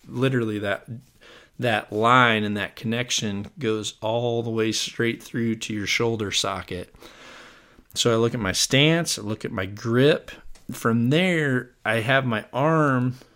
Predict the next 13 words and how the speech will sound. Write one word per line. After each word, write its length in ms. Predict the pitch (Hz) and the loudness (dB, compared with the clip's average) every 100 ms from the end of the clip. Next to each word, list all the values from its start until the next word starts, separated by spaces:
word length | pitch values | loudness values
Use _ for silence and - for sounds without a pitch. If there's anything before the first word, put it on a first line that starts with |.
| _ _ _ _ _ _ | _ _ _ _ _ _
more 360 | 127 131 156 160 | 2 6 8 6
or 80 | |
less 280 | 131 123 117 | 4 2 2
straight, 1000 | - - - 147 156 139 113 117 - - _ - | 0 0 0 4 6 6 4 0 -8 -16 _ -8
slightly 600 | - - 120 139 151 156 | -4 0 2 0 0 -2
bent 420 | 120 110 120 - | 2 2 0 -2
or 140 | 110 | 0
relaxed, 640 | 104 104 113 120 104 - - | 0 2 2 4 4 -2 -6
but 140 | 107 | -6
more 220 | 110 113 | -4 -2
or 40 | 127 | 0
less 240 | 131 139 | 0 0
straight. 480 | - - 110 107 | -2 0 0 0